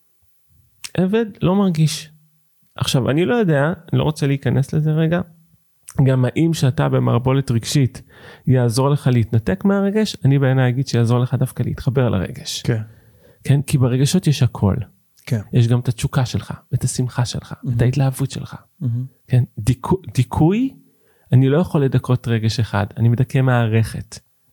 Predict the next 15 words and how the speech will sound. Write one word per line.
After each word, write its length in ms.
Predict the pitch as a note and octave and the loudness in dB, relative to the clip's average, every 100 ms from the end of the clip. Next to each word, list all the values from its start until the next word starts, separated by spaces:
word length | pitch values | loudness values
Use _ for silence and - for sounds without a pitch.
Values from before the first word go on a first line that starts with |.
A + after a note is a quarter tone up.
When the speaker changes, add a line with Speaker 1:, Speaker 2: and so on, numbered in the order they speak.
| - | 2
Speaker 1:
מערכת 480 | A#2 A#2 E3+ G3 C#3 | 2 4 0 0 -2
יש 120 | C3+ | -2
בה 120 | C#3 | 0
מנעד 340 | B2+ A2 C3+ | 2 2 0
שלם 260 | - A#2 A2 | 0 0 0
של 100 | - | -2
רגשות. 380 | A#2 F#2+ A2+ A#2 - | -6 -6 -8 -10 -6
Speaker 2:
כן. 180 | A#2 A2+ - _ _ - - _ _ _ _ | -4 -4 -10 _ _ -20 -20 _ _ _ _
Speaker 1:
אז 80 | B2 | 0
הדבר 200 | C3 D3 | 2 2
הראשון 320 | F3+ F#3+ F#3+ | 2 2 0
זה 100 | F3 | 2
ניתוק 320 | C#3+ B2 C3+ B2+ | 2 2 0 4
מהעולם 320 | A2+ G#2+ G#2 | 4 4 2
הרגשי. 340 | G#2 G#2 - | 0 -4 -4